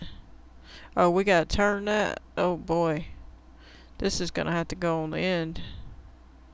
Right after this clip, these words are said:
We gotta turn that too. We look, yeah, we gotta crank that too, apparently. Hmm, that's gonna be an interesting concept.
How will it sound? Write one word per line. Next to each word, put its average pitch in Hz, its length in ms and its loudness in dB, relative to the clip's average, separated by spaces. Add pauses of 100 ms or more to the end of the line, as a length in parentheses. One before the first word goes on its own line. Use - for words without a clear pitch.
(640)
We 220 100 2
gotta 226 180 8
turn 196 360 4
that 196 240 4
too. 247 320 2 (1800)
We 196 140 -6
look, 185 240 0
yeah, 220 260 2
we 226 160 0
gotta 214 320 0
crank 208 340 -2
that 208 300 0
too, 226 300 0 (260)
apparently. 190 540 -2 (960)
Hmm, 175 680 -6 (300)
that's 220 180 -8
gonna 180 220 0
be 156 180 0
an 151 80 0
interesting 160 640 -4
concept. 165 540 -2